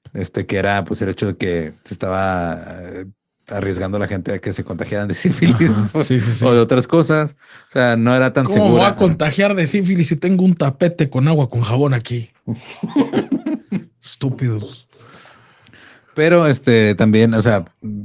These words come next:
Speaker 1: digo, la gente que estaba vacunada, eh, te vacunaban y de todos modos te volvías contagioso por unos días. Entonces, si te juntabas con otros que no estaban vacunados todavía,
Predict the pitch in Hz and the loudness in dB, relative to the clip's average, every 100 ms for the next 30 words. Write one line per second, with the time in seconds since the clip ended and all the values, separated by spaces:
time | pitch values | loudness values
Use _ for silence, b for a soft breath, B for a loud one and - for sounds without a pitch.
0 | 107 _ 113 113 107 90 87 113 104 98 | -16 _ -6 -2 -2 -4 -6 -2 -2 -2
1 | 107 107 117 110 101 107 110 101 92 95 | -4 -2 -4 -2 0 0 0 -2 -2 -2
2 | 101 104 98 82 - _ _ _ _ _ | -2 -2 -2 -4 -10 _ _ _ _ _
3 | _ 101 92 90 85 92 - - 113 110 | _ -6 -4 -4 -4 -10 -10 -4 -2 0
4 | 104 107 123 110 - 110 110 - 104 92 | 0 2 2 2 0 0 0 0 -2 -2
5 | 92 120 104 95 101 101 101 104 117 110 | -2 -4 -4 -4 -4 -4 -4 -2 -2 -2
6 | 104 90 92 104 - b b b - 107 | -4 -8 -8 -8 -10 b b b -10 -4
7 | 104 107 110 - 104 104 110 101 95 113 | -4 -2 -2 -2 -4 -4 -6 -6 -4 -2
8 | 113 113 101 107 - 117 123 113 101 107 | -4 -4 -4 -4 -4 -2 0 0 -2 -8